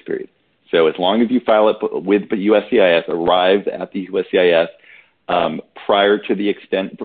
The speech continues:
prior to the end of your grace period, while you're still in status, you can file for a change of status.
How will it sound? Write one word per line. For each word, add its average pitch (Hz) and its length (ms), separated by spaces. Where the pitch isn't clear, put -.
prior 113 200
to 110 120
the 98 140
end 104 180
of 95 60
your 107 120
grace 95 300
period, 92 180
while 82 160
you're 80 220
still 98 160
in 104 120
status, 87 360
you 82 100
can 82 140
file 87 260
for 92 120
a 90 40
change 92 260
of 98 100
status. 95 340